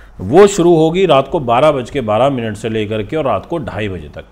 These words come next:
अब इस टाइम पर तो मैं आपको सलाह नहीं दूंगा। अब वो इसलिए नहीं दूंगा कि उसका भी एक कारण है, और उसका विशेष कारण ये है दोस्तों कि रात में अमावस्या की रात होती है दिवाली के दिन,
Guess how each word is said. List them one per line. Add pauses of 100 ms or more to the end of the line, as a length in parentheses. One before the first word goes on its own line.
(720)
अब
इस
टाइम
पर
तो
मैं
आपको
सलाह
नहीं
दूंगा। (760)
अब
वो
इसलिए
नहीं
दूंगा (1040)
कि
उसका
भी
एक
कारण
है,
और
उसका
विशेष
कारण
ये
है
दोस्तों (1500)
कि (420)
रात
में
अमावस्या
की
रात
होती
है
दिवाली
के
दिन,